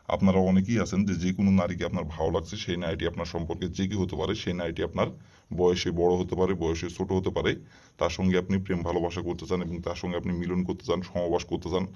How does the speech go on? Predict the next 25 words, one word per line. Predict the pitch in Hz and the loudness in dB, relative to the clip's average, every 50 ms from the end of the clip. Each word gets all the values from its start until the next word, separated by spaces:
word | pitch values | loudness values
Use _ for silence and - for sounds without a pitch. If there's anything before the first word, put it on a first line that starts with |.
| - - - - - _ _ _ - | -18 -20 -20 -20 -20 _ _ _ 2
এবং | 92 90 90 104 107 | 4 4 4 2 2
তার | 107 - 87 - | 2 0 -2 0
পিছে | - 98 90 92 | -2 -4 -2 0
পিছে | 92 95 90 95 | -2 -2 2 0
আপনি | 92 92 92 92 90 | 0 0 0 0 0
অনেক | 90 90 82 | 0 0 0
দিন | 82 92 92 | 2 2 4
ধরে | 92 92 85 85 | 4 4 0 -2
ঘুরতেছেন, | - - 92 - - 87 85 80 73 - | -2 -4 -6 -4 -4 -4 -4 -2 -6 -4
কিন্তু | - 90 90 85 - | -4 -4 -4 -4 -2
সে | - 92 90 | 0 0 2
আপনাকে | 85 - 90 90 92 87 | 2 2 -2 -4 -4 -4
পাত্তা | - 90 85 80 - 87 | -2 -4 -4 -2 -2 -4
দিচ্ছে | 82 92 87 85 - | -4 -4 -6 -4 -2
না | 98 107 123 - | -2 -2 -2 -4
এবং | - 82 92 113 160 185 - - - - - - - _ | -4 -2 -2 0 -2 -2 -4 -10 -18 -20 -20 -20 -20 _
আপনারা | - - 92 98 95 95 95 | -4 -2 0 2 4 4 6
আবার | 87 90 90 | 4 4 4
অনেকেই | 90 92 92 95 92 104 98 92 | 4 4 2 2 0 2 0 0
আছেন | 87 - 101 | 0 2 0
মুখ | 98 90 92 92 | 0 0 0 -2
ফুটে | - - 92 92 | -2 0 0 0
তাকে | 90 95 90 90 | 0 0 -2 -2
সাহস | 87 - - 82 85 82 | -2 -2 -2 -2 -2 -2
করে | - 85 | -4 -6